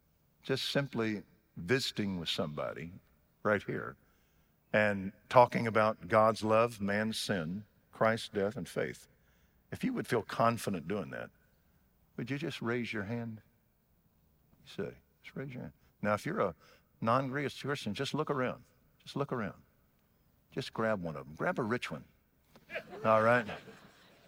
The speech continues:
In this service, there's three of them that are here. All right? <laughs> Just grab some rich guy and just ask him. All right? My buddy, buddy down here, will, he'll buy you a, a Lexus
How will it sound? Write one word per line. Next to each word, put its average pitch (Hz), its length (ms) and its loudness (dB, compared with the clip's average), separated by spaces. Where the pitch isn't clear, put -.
In 120 100 2
this 156 160 4
service, 147 420 4
there's 143 200 0
three 160 240 4
of 98 120 6
them 92 160 -6
that 117 120 2
are 123 100 6
here. 113 380 2
All 110 140 2
right? 110 180 0
<laughs> - 480 -12
Just - 260 -2
grab - 320 0
some - 260 0
rich 120 240 0
guy - 340 -6
and 104 100 0
just 127 160 0
ask - 380 0
him. - 120 -10
All 92 80 0
right? 98 280 -2
My 101 100 0
buddy, 107 340 0
buddy 104 320 -2
down 104 240 -2
here, 110 180 -2
will, 92 180 -4
he'll 143 200 -8
buy 101 160 4
you 113 220 0
a, 78 120 -2
a 82 100 -4
Lexus - 560 -6